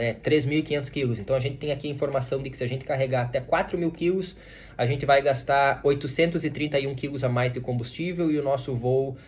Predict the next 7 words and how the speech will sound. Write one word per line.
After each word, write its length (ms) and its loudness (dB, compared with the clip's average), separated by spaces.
ah, 720 0
vai 840 2
ser 640 -2
um 120 4
minuto 260 4
mais 160 4
rápido. 460 0